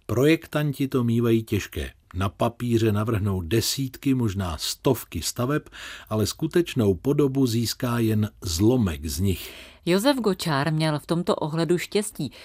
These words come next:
Speaker 2: Splnil se mu totiž sen snad každého architekta a urbanisty. Navrhnout celé město.
Speaker 1: Tím městem byl Hradec Králové,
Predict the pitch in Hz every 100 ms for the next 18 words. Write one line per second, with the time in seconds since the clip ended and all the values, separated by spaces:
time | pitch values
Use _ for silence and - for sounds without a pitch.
0 | - - - - 151 156 151 170 156 160
1 | 165 165 190 - - 175 165 - 160 -
2 | 160 147 151 147 151 - 139 160 - 139
3 | - 131 120 135 143 143 131 - 143 -
4 | - - - 151 160 220 254 240 240 _
5 | - 196 214 185 151 - - - - -
6 | - - - 147 117 113 131 170 - 175
7 | 170 160 160 151 - - 78 123 135 147
8 | - - 110 110 113 95 78